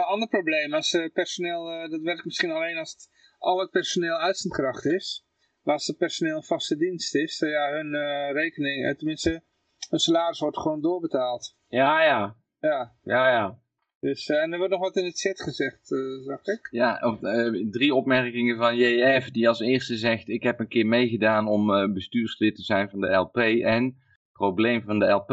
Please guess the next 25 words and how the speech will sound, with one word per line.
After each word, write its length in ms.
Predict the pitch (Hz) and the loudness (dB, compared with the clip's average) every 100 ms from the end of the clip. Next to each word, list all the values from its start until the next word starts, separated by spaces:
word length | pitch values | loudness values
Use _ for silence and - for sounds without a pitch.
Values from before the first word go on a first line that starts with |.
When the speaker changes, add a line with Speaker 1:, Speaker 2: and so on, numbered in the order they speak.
| 135 | 4
Speaker 3:
is 520 | 147 127 151 - - | 4 4 4 2 -6
dat 180 | 107 120 | 2 2
het 200 | 113 92 92 | 2 -6 -14
vier 420 | 80 147 170 - | -2 2 2 0
partijen 540 | 117 - 139 151 147 | -4 0 2 4 2
zijn 220 | 127 131 123 | 4 2 2
die 100 | 123 | -2
proberen 380 | 113 117 110 104 | 2 4 4 4
samen 340 | 123 131 131 | 2 2 2
te 100 | 127 | 0
werken 420 | 120 117 113 110 | 2 0 0 -2
en 160 | 104 101 | 0 2
dat 180 | 95 98 | 0 2
lukt 280 | 98 107 | -2 -2
niet 180 | - 82 | -6 -6
echt." 420 | 76 82 - - _ _ _ _ | -6 -8 -10 -20 _ _ _ _
Speaker 1:
Oké. 640 | - 135 139 131 120 117 117 | -2 -2 -2 -4 -4 -6 -6
Speaker 3:
Als 140 | - | 0
er 60 | 170 | 2
Speaker 1:
Oh, 60 | |
Speaker 3:
niemand 220 | 117 120 104 | 4 4 4
Speaker 1:
vier 100 | - | 2
Speaker 3:
op 60 | |
Speaker 1:
zelfs. 220 | 120 117 | 2 2
Speaker 3:
reageert, 360 | 123 135 135 - | 4 0 0 -10